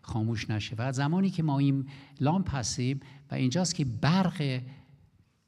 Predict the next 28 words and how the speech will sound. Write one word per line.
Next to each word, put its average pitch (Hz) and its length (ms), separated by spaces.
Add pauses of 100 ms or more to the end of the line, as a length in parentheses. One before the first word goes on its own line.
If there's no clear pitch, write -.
این 127 380 (1040)
برقی 151 380
هست 127 260
که 135 140
از 120 220
این 120 220 (200)
ج-، 131 280
جریان 123 460
پیدا 110 300
می‌کنی 107 340
در 101 140
این 101 200
لامپ، 131 420 (260)
اون 214 160
موقع 139 220
هست 135 200
که 143 100
این 135 100
لامپ 143 300
شروع - 280
می‌کنه 147 360
به 135 340 (280)
درخشیدن، 110 680
اونجا 107 220
نور 131 520 (200)
وارد 87 360
می‌شه. 101 200
درسته؟ 120 540